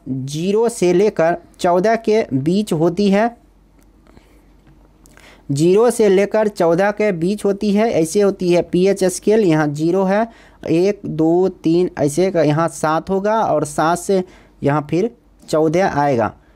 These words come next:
तो ज़ीरो से सात के बीच को, अम, जो, जो भी पीएच मान होता है ज़ीरो से सात के बीच में वो अम्लीय होते हैं और सात से चौदह के बीच जो होते हैं वो क्षारीय होते हैं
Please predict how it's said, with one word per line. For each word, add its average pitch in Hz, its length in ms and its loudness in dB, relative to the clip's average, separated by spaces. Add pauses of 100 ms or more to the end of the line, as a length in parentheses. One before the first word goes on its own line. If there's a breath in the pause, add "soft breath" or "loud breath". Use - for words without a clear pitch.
(300 soft breath)
तो 151 80 -2
ज़ीरो 180 380 0
से 226 340 0
सात 165 420 -2
के 220 140 0
बीच 220 340 -4 (1600 loud breath)
को, 190 220 2
अम, 170 380 2
जो, 160 420 0 (220)
जो 156 200 2
भी 208 140 -2
पीएच 202 420 -2
मान 180 260 0
होता 202 280 0
है 165 260 -2 (600 soft breath)
ज़ीरो 170 380 0
से 208 180 0
सात 180 380 -2
के 208 160 -4
बीच 190 280 -6
में 175 200 0 (120)
वो 165 140 0
अम्लीय 165 500 0
होते 202 320 -2
हैं 214 140 0
और 220 180 0
सात 165 360 -2
से 220 180 -2
चौदह 180 380 0
के 202 180 -2
बीच 175 220 0
जो 170 160 0
होते 165 260 0
हैं 214 140 -2
वो 170 220 0
क्षारीय 165 480 -4
होते 196 280 -4
हैं 226 160 -2